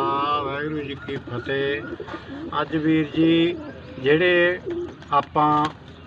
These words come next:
ਕਬੂਤਰਾਂ ਨੂੰ ਮੂੰਗੀ ਪਾਉਣੇ ਆ, ਮੂੰਗੀ ਤੇ ਵੀਡੀਓ ਪਾ ਰਿਹਾ।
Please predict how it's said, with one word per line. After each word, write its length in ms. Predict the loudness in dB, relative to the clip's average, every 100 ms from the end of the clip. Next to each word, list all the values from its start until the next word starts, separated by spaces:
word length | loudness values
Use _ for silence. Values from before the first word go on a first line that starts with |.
| -6
ਕਬੂਤਰਾਂ 480 | 0 0 2 4 6
ਨੂੰ 100 | 6
ਮੂੰਗੀ 460 | 6 4 4 2 2
ਪਾਉਣੇ 380 | 4 4 4 2
ਆ, 60 | -2 -8 -18 -14 -12 -12 -14 -14 -12 -12 -8 -6 -4 0
ਮੂੰਗੀ 540 | 4 6 6 6 4 2
ਤੇ 580 | 4 6 6 4 2 -2 -10 -12 -6 0
ਵੀਡੀਓ 360 | 4 4 4 4
ਪਾ 320 | 6 6 6
ਰਿਹਾ। 240 | 6 6